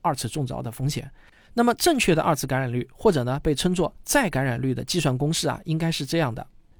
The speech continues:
假设在某一天中共有一百个人阳了，那么这一百个人在转阴之后，在未来的一段时间啊，陆陆续续又有 X 个人再次复阳，那么这个时候啊，我们就可以说再感染率是 X 除以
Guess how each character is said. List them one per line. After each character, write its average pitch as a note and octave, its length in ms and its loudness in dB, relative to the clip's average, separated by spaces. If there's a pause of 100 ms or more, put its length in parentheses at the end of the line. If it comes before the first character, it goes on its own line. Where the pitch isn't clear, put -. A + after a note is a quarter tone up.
(140)
假 C#3 180 6
设 C4 240 6
在 F#3 220 4
某 B2+ 180 4
一 B2+ 80 0
天 F3+ 220 -2
中 F#3 200 0 (260)
共 B3+ 180 4
有 B2+ 180 6
一 A3 100 2
百 A2 260 -2
个 D#3 120 2
人 A#2+ 200 2
阳 G#2+ 180 -8
了， A#2 100 -6 (520)
那 A#3 100 2
么 A3 240 6
这 - 180 4
一 - 160 0
百 B2+ 200 4
个 E3 100 2
人 C#3+ 180 2
在 F3+ 220 0
转 B2 260 -2
阴 G3 80 0
之 A3 140 0
后， G#3+ 240 -6 (340)
在 G#3+ 180 0
未 D4 200 4
来 C3+ 140 2
的 D3+ 40 2
一 E3 140 0
段 E3 160 0
时 B2+ 160 -4
间 D3 160 -2
啊， C3+ 100 -6
陆 C4 140 0
陆 G#3+ 100 2
续 F#3+ 160 -4
续 F#3 220 -6
又 B3+ 160 4
有 C#3 200 2
X D3 380 0
个 A#2 120 -6
人 A2 220 -8 (360)
再 F3+ 180 2
次 C3 160 -4
复 C3 200 -4
阳， A2+ 200 -8 (360)
那 C4+ 120 4
么 A3+ 140 2
这 - 180 0
个 D3+ 80 0
时 - 140 -4
候 A#2+ 140 -4
啊， - 80 -6
我 A#2 120 -6
们 A#2+ 80 -4
就 B2+ 120 -4
可 C3 100 -2
以 B2 60 0
说 A#2+ 280 -4
再 E3+ 180 0
感 C3 160 0
染 A#2 140 -4
率 B2 220 -4
是 - 360 -6
X C#3+ 460 -8
除 B2 220 -4
以 B2+ 120 -6